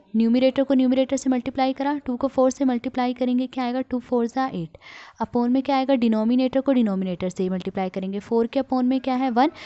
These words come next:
थ्री को वन से मल्टीप्लाई करा, क्या आया? थ्री। तो क्या आया? मल्टीप्लाई करने पर एट upon थ्री। अब देखिए एट upon थ्री को लोवेस्ट फॉर्म में लिखना है। तो देखिए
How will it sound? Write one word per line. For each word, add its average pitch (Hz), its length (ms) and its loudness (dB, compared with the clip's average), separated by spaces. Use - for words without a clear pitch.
थ्री 262 160 4
को 285 120 4
वन 277 160 4
से 285 120 0
मल्टीप्लाई 269 500 0
करा, 269 220 -2
क्या 262 180 -4
आया? 262 180 -2
थ्री। 185 180 -8
तो 247 60 0
क्या 254 180 0
आया? 277 280 0
मल्टीप्लाई 262 440 2
करने 262 240 0
पर 277 160 -2
एट 247 280 0
upon 254 400 0
थ्री। 190 200 -4
अब 233 100 -2
देखिए 247 340 0
एट 254 220 2
upon 269 280 2
थ्री 269 180 0
को - 120 0
लोवेस्ट 247 420 2
फॉर्म 254 180 2
में 247 100 4
लिखना 190 260 -2
है। 196 200 -4
तो 262 180 2
देखिए 247 260 -2